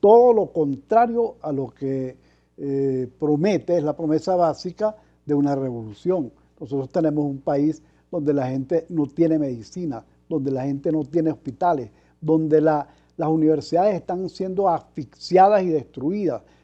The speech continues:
donde la calidad de la educación básica, que es la piedra inicial, donde comienza una nación,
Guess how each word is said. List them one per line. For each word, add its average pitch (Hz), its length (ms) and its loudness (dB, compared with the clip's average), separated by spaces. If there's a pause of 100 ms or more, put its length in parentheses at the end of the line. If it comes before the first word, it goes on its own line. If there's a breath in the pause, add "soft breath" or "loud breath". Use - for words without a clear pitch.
(100)
donde 151 300 2
la 151 160 4
calidad 151 420 4
de 214 100 6
la 196 100 4
educación 156 580 -2
básica, 151 540 -4 (260 soft breath)
que 160 80 0
es 139 80 0
la 160 220 2
piedra 196 520 6
inicial, 147 680 0 (300 soft breath)
donde 143 260 0
comienza 147 460 0
una 160 120 2
nación, 156 540 -2